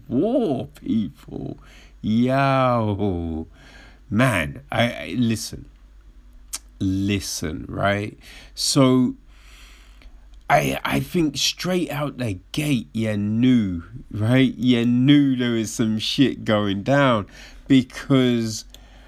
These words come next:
hands were flying and Williams, he came out with a, a right and some leg kicks. A right and some leg kicks. And you're just like, "Woo,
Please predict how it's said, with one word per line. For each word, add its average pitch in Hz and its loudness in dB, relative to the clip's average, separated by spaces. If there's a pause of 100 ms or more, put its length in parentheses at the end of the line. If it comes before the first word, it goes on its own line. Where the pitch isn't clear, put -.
(580)
hands 165 2
were 90 -2
flying 107 0
and 120 2
Williams, 143 2
he 139 -2
came 139 0
out 131 -6
with 123 0
a, - -16 (260)
a 107 -2
right 135 0
and 123 2
some 90 -4
leg 85 -2
kicks. - -10 (680)
A 120 4
right 139 2
and 110 2
some 82 -2
leg 139 2
kicks. - -2
And 113 2
you're 117 4
just 110 -4
like, 98 2 (640)
"Woo, 349 4